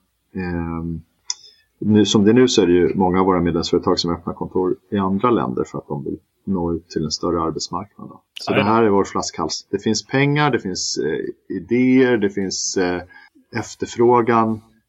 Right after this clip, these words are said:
Speaker 1: men vi saknar produktionskapaciteten, alltså folk. Kom och jobba hos oss.
Speaker 2: Ja, för tusan. Eh, så, sen går det åt andra hållet. Jag såg att I O Interactive, eh, som står bakom Hitman-serien,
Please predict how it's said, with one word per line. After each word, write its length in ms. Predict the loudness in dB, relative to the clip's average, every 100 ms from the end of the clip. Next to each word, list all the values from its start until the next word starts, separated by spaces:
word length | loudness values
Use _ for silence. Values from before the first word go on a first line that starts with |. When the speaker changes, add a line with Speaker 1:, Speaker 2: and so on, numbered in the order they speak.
| _
Speaker 1:
men 320 | -6 -4 -2 -4
vi 80 |
saknar 600 | -2 -2 -4 -4 -6 -6 -12 _ _ _ -14
produktionskapaciteten, 1800 | -14 -12 -14 -12 -12 -14 _ _ _ -12 -10 -8 -8 -8 -6 -8 -10 -12
alltså 200 | -10 -12
folk. 500 | -8 -8 -8 -18 -20 _ _ _ _
Kom 220 | -2 0
och 60 | 2
jobba 220 | 2 2
hos 180 | -2 -2
oss. 260 | -4 -4 -14 _ -4
Speaker 2:
Ja, 300 | 0 2 0
för 340 | -6 -12 -12
tusan. 460 | -8 -8 -6 -10 -10 _ -20 -4
Eh, 120 | 0
så, 440 | 0 0 -2 -2 -2
sen 160 | -2
går 140 | -2 -2
det 80 | -2
åt 100 | -4
andra 180 | -2
hållet. 280 | 0 0 -2
Jag 80 | -6
såg 160 | 0 0
att 300 | 4 2 2
I 120 | 0
O 260 | -2 -2
Interactive, 760 | -4 -4 -4 -4 -6 -8 -6 -6
eh, 60 |
som 180 | -8 -10
står 140 | -12 -8
bakom 300 | -8 -8 -12
Hitman-serien, 760 | -14 -12 -14 -10 -10 -8 -10